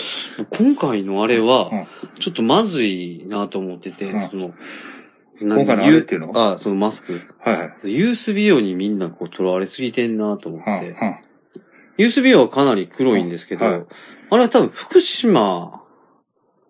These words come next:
Speaker 1: 絡みなんですよね、
Speaker 2: うん。うん。
Speaker 1: あの人らは。
Speaker 2: うん。うん。うん。
Speaker 1: で、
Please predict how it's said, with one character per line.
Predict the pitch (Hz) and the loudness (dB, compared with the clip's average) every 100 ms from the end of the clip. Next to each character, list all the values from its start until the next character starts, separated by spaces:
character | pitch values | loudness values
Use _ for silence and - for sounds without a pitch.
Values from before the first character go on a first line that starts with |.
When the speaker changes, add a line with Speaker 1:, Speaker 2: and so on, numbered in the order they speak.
| _ _ _ - | _ _ _ -10
Speaker 1:
絡 | 113 104 180 170 110 | -6 4 6 6 4
み | 95 87 82 73 | -2 -6 -8 -10
な | 92 92 | -8 -8
ん | |
で | 80 | 0
す | - | 2
よ | |
ね、 | 233 | 2
Speaker 2:
う | 320 | 2
ん。 | |
う | 113 | 0
ん。 | |
Speaker 1:
あ | |
の | 113 98 | 0 -2
人 | - 101 | -4 -4
ら | 87 | -4
は。 | 82 - | -4 -4
Speaker 2:
う | |
ん。 | |
う | |
ん。 | 101 - 92 82 _ - - - - - - - _ _ _ _ - - - _ _ | -6 -6 -14 -14 _ -20 -20 -20 -20 -20 -20 -20 _ _ _ _ -16 -16 -20 _ _
う | 240 | 2
ん。 | |
Speaker 1:
で、 | 247 151 | 4 2